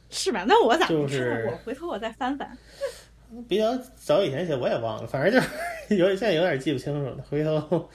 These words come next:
Speaker 1: 嗯。
Speaker 2: 呃，对，反正就是刚才说的这些吧，讲的是他这个，
Speaker 1: 嗯，嗯。
Speaker 2: 就从人的这个角度的矛盾与挣扎。
Speaker 1: 嗯。
Speaker 2: 嗯。而且他这个，他的这个信仰，我觉得在这里边儿也是体现得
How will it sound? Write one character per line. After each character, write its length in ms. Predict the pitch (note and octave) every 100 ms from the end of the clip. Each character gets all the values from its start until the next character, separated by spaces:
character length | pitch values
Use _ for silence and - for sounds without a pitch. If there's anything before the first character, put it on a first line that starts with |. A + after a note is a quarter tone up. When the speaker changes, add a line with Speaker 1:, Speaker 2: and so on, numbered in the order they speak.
| - - -
Speaker 1:
嗯。 160 | A3 G#3+
Speaker 2:
呃， 300 | B2 A#2 G#2+
对， 200 | A#2 A2
反 140 | D3
正 80 | A#3
就 100 | C#4+
是 80 | G3
刚 160 | A#3
才 120 | A#3
说 180 | B3 B3
的 100 | A3
这 60 | F3
些 220 | F#3+ G#3+
吧， 120 | D#3+ - - -
讲 240 | B2+ A#2
的 120 | C3
是 180 | D3+ E3
他 240 | D3+ E3
这 220 | D#3+ D#3+ B2+
个， 300 | G2+ G#2+ A2+
Speaker 1:
嗯， 20 |
嗯。 80 | - - _ - _ -
Speaker 2:
就 80 |
从 180 | A#2 C#3
人 240 | D3 C3 C3+
的 80 |
这 120 | D3+ C3+
个 40 |
角 220 | A#2+ A2
度 140 | A2+ A2+
的 60 |
矛 180 | A2+ A2+
盾 180 | C#3 C3
与 120 | A2
挣 260 | B2+ A#2+ A#2
扎。 80 | - - - - - _ _ _ _
Speaker 1:
嗯。 260 | G#3 G#3 G3+
Speaker 2:
嗯。 80 | G3 - - - - _ _ - -
而 140 | - G#3
且 100 | G3
他 160 | G3+
这 160 | A#3 G#3+
个， 180 | C#3+ A2+
他 280 | - F#3+ G#3
的 80 |
这 140 | F3+ F3
个 100 | C3
信 280 | - A#3+ D3
仰， 220 | G#2+ G#2+
我 80 | A2+
觉 160 | A2+ A#2
得 60 | C3+
在 160 | C#3
这 220 | B2+ C3
里 180 | A2+ A2
边 120 | A#2+
儿 120 | B2 A#2
也 180 | A2+
是 160 | A#2 B2+
体 260 | B2 - A2+
现 300 | B2 A#2 A2
得 180 | A2+